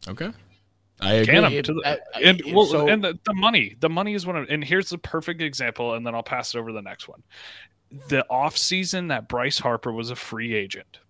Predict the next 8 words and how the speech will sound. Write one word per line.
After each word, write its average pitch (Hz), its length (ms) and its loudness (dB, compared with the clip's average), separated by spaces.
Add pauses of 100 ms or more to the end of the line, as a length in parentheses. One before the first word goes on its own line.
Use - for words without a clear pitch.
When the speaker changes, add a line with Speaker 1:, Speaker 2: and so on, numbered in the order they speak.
(1080)
Speaker 2:
and 123 160 2
he 131 140 2
commanded, 120 500 0
what, 104 240 -6 (320)
three 123 220 -2
hundred 127 320 0
over 117 200 0
thirteen? 117 680 -6